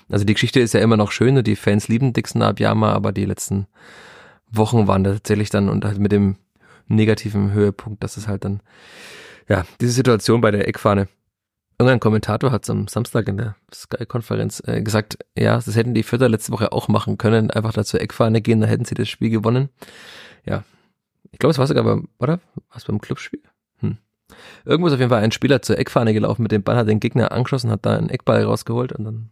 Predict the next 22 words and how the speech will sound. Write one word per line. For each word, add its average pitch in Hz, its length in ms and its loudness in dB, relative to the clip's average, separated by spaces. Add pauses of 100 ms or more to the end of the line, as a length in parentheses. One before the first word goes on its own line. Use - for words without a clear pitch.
hat - 160 -18
der 107 60 -12
Kommentator 104 440 -8
nochmal 104 220 -2
tief 139 220 -2
in 117 120 4
der 107 120 4
Fürther 110 360 2
Wunde 123 240 4
gebohrt 110 400 0 (560)
und 107 200 -6
gesagt, - 220 -8
dann 101 100 -2
hätten 104 260 -4
sie 104 180 -2
dieses 101 300 -8
Spiel 123 220 2
dann 110 180 4
locker 113 240 2
gegen 104 240 0
Magdeburg 104 440 -4
gewonnen. 104 420 -2